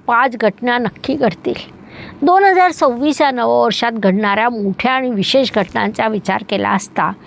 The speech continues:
सगळ्यात आधी आपल्याला गुरुदेवांचं गोचर समजून घ्यावं लागेल. दोन जून दोन हजार सव्वीस रोजी गुरुदेव मिथुन राशीतून कर्क राशीत प्रवेश करतील.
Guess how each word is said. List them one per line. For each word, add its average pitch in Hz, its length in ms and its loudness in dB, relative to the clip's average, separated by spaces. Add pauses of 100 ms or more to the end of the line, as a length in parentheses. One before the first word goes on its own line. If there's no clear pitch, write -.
(460)
सगळ्यात 311 520 2
आधी 262 260 0
आपल्याला 233 420 2
गुरुदेवांचं 240 840 2
गोचर 226 340 0
समजून 202 400 -4
घ्यावं 196 260 0
लागेल. 214 300 -4 (500)
दोन 320 380 2
जून 285 300 2
दोन 254 200 2
हजार 233 240 2
सव्वीस 226 480 -2
रोजी 220 300 2
गुरुदेव 254 640 4
मिथुन 269 480 0
राशीतून 240 500 -2
कर्क 247 320 0
राशीत 247 380 0
प्रवेश 185 420 0
करतील. - 520 -4